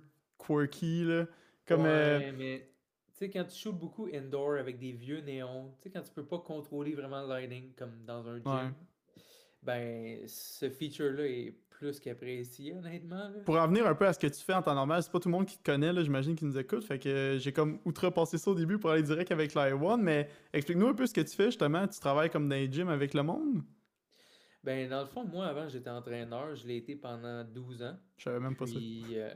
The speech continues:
Speaker 2: à un moment donné, je me suis un peu tanné. Puis, à la fin, c'était rendu que j'avais des clients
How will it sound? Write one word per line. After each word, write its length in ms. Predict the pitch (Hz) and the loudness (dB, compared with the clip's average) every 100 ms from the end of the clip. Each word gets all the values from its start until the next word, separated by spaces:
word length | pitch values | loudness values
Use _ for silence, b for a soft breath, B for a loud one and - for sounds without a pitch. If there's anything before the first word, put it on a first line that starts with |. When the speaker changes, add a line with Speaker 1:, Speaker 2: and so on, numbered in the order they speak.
| 104 50 | -12 -16
Speaker 2:
à 60 | |
un 20 | 95 | -14
moment 280 | 117 120 | -10 -8
donné, 280 | 131 156 208 | -6 -6 -8
je 120 | 117 | -10
me 100 | 120 117 | -14 -16
suis 340 | - - 135 | -18 -18 -14
un 80 | 123 | -14
peu 200 | 127 208 - - | -14 -20 -18 -10
tanné. 440 | 120 113 127 180 b b b b b _ _ | -10 -10 -12 -14 b b b b b _ _
Puis, 260 | - 123 | -14 -10
à 80 | 120 | -8
la 60 | 120 | -6
fin, 160 | 185 | -6
c'était 380 | 185 - _ 135 | -8 -10 _ -6
rendu 260 | 127 127 147 | -4 -8 -10
que 240 | 131 120 | -6 -6
j'avais 160 | 113 120 | -6 -8
des 120 | 127 | -10
clients 280 | - 139 | -12 -12